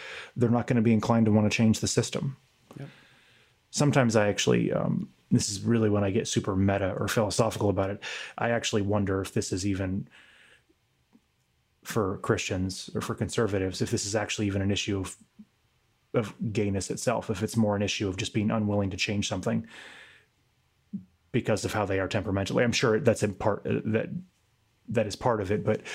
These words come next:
Speaker 1: um, it wouldn't surprise me, though, if this was just more an issue of we don't like to see things that have worked change.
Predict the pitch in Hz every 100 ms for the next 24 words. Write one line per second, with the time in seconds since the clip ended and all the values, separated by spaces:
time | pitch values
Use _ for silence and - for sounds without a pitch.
0 | - - - 110 98 - - - - _
1 | - 123 120 107 - - 110 110 104 113
2 | 117 - 110 - 117 110 - 104 98 98
3 | - 107 101 120 113 113 113 - - 113
4 | 107 117 110 110 98 110 - - 127 120
5 | -